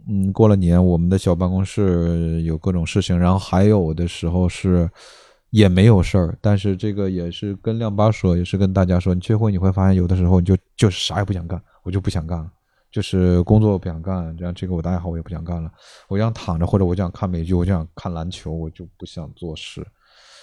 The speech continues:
会有，会有这种感觉。我觉得这是一个疲劳期吧，然后我想过了这个疲劳期，然后我们的团队也会群策群力，我会，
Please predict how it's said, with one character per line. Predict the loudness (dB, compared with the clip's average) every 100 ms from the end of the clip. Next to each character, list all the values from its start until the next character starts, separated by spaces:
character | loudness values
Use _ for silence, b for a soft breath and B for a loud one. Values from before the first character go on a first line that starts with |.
| b
会 | _ 0 2
有， | 2 0
会 | 2 6 6
有 | 4
这 | 2 -2
种 | 0 -4
感 | -4 -6
觉。 | 0
我 | 0
觉 | 4
得 | 4
这 | 6
是 | 4 6
一 |
个 | 4
疲 | 6 4
劳 | 4 2
期 | -2 0 2
吧， | 2 -2 -6 b b b
然 | -2 0
后 | 0
我 | -2
想 | -2 -4 -4 -4
过 | -2 -2
了 |
这 | -2
个 | -4
疲 | -2
劳 | 0 2
期， | 0 0 0 2
然 | 2 2
后 | 2
我 | 2 0
们 | 0 -2 0
的 | 0 0
团 | 2 4
队 | 6 4
也 | 4
会 | 0
群 | -4 0
策 | 0
群 | 0 0
力， | 0 0
我 | -4
会， | -10 -6 -6 -6